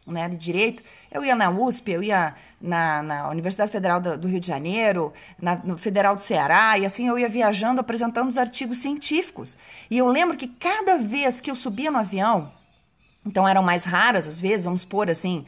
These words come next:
eram três vezes no ano, e olha lá, quatro vezes no máximo, eu, cada vez que eu subia e colocava a planta dos meus pés na hora que eu estava sentada, eu fechava os olhos e dizia, "Este é o universo que eu quero.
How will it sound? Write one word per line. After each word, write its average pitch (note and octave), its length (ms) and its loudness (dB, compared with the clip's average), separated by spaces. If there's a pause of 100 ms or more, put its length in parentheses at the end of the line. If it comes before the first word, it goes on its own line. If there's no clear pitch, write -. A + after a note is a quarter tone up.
(300)
eram F#3 320 4
três A3 440 2
vezes F#3+ 260 -2
no D#3 220 -2
ano, F#3+ 440 4
e D3+ 80 -4
olha E3 220 0
lá, F#3+ 220 2
quatro E3 320 -6
vezes F#3 260 -2
no D#3+ 80 -6
máximo, E3 560 0 (520)
eu, C#4 260 4
cada D#4+ 380 2
vez D4+ 240 -2
que - 80 -10
eu C#4+ 60 -8
subia A3 320 -4
e G3 60 -6
colocava A#3 580 0
a G3 60 -6
planta F4 440 0
dos A#3 140 -4
meus A3+ 240 -2
pés F3 320 0
na F3 100 0
hora F#3 120 0
que F#3+ 80 -12
eu - 20 -8
estava F#3 240 -6
sentada, F3 640 0 (240)
eu G3 80 -4
fechava A3 480 0
os G#3+ 140 -4
olhos F#3 320 0
e - 20 -8
dizia, E3+ 500 -6 (560)
"Este A3 800 -4 (120)
é F3 340 0
o A3+ 60 -4
universo F3+ 560 -4
que F#3 100 -8
eu F3 60 -4
quero. - 340 -10